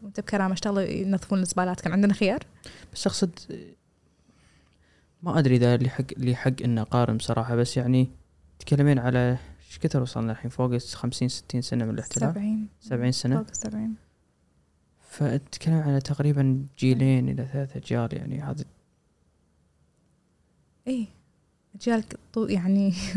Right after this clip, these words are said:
Speaker 1: <laughs> يعني مخصوصًا ما شاء الله ما يتزوجون مبكر بعد.
Speaker 2: مم.
Speaker 1: <laughs> يعني عادة تتكلم عن أربع خمسة أجيال. آم،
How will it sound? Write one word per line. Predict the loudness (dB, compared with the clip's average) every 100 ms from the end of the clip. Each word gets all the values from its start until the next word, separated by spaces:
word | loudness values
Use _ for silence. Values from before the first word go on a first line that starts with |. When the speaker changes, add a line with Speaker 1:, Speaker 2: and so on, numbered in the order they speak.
| 6
Speaker 1:
<laughs> | 6 2 0
يعني | 0 2 2
مخصوصًا | 2 0 4 6 6
ما | 6
شاء | 6
الله | 6
ما | 6
يتزوجون | 6 6 6
مبكر | 4 2 0
بعد. | 2 2
Speaker 2:
مم. | 2 0 -4 -6
Speaker 1:
<laughs> | -14 -4
يعني | 4
عادة | 6 6
تتكلم | 2 2 4
عن |
أربع | 4 2
خمسة | 2 2 2
أجيال. | 2 2 2 -2 -12 -20 -20 -20 -20 -20 -20 -6
آم، | 0 2 2 2 2 2 2 2 2 2 0 0 -2